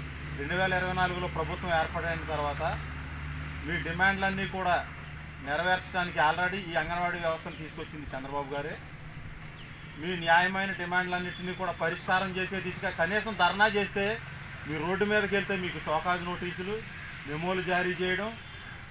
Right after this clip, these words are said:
కూలిపోయే బిల్డింగుల్లో కనీసం స్టేషన్కి కూడా తీసుకెళ్లకుండా కూలిపోయే బిల్డింగులు అందరినీ షట్టర్లు వేసేసి లోన పోలీసులు ఆయన తొత్తుల్లాగా పెట్టుకొని మిమ్మల్ని నిర్బంధించేసి మిమ్మల్ని సొంత పూచీకత్తుల మీద సాయంత్రం ఐదు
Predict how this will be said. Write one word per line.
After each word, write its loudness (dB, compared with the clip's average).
కూలిపోయే 6
బిల్డింగుల్లో 2
కనీసం 2
స్టేషన్కి 0
కూడా 4
తీసుకెళ్లకుండా -4
కూలిపోయే -4
బిల్డింగులు -6
అందరినీ -6
షట్టర్లు 0
వేసేసి 0
లోన 4
పోలీసులు 0
ఆయన 2
తొత్తుల్లాగా 4
పెట్టుకొని -4
మిమ్మల్ని -4
నిర్బంధించేసి -2
మిమ్మల్ని -2
సొంత -4
పూచీకత్తుల -4
మీద -2
సాయంత్రం -2
ఐదు -4